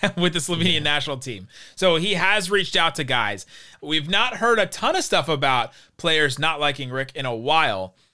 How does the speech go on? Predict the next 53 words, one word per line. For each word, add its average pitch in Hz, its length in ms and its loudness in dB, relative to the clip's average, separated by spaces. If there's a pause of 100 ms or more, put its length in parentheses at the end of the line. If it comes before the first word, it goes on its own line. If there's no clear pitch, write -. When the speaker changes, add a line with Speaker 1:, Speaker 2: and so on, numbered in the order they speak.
(200)
Speaker 1:
Um, 101 460 -10 (200)
we've 139 220 -6
heard 156 340 -4
point 180 220 0
guards 170 280 2
in 156 60 -6
the 151 80 -4
past. 156 400 0
Obviously, 143 440 -2
we've, 131 240 -4
we've, 113 180 -16 (220)
the 117 160 -8
Rondo 147 320 2
thing 139 240 -4
was 135 160 -4
huge. 151 400 -2
We've 123 120 -10
heard 110 140 -4
a 113 60 -8
bunch 143 260 -2
of 165 80 2
other 139 160 0
point 143 260 -4
guards 135 280 0
in 135 80 -10
the 127 60 -6
past 127 440 -2 (240)
have, 120 380 -2 (200)
you 117 80 -14
know, 107 200 -10 (180)
butt 147 320 -2
heads 151 240 -2
with 143 80 -4
Rick 143 180 -6
Carlisle, 135 560 2
but 127 300 -2 (420)
there 160 180 0
is 202 320 0
that 180 260 0
level 160 340 0
of, 139 220 0
is 196 240 0
he 226 120 0
relatable 175 600 2
to 170 200 -2
players? 120 500 -2
It's 123 140 -10
a - 20 -8
really 277 240 0
hard 196 240 2
question 185 380 0
to 127 140 -6
answer. 139 460 -4